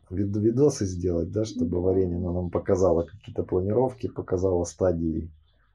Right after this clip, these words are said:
Speaker 1: работы над планировкой. Ну, а так хотя бы что-нибудь.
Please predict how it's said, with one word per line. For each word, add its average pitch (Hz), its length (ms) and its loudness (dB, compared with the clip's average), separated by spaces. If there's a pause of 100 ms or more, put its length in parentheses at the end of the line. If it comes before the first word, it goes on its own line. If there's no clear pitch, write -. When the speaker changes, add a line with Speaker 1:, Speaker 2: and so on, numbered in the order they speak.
(160)
Speaker 1:
работы 110 480 4
над 101 220 0
планировкой. 90 720 -4
Ну, 123 180 2
а - 160 2
так - 280 4
хотя 90 300 2
бы 80 280 -2 (760)
что-нибудь. 101 720 0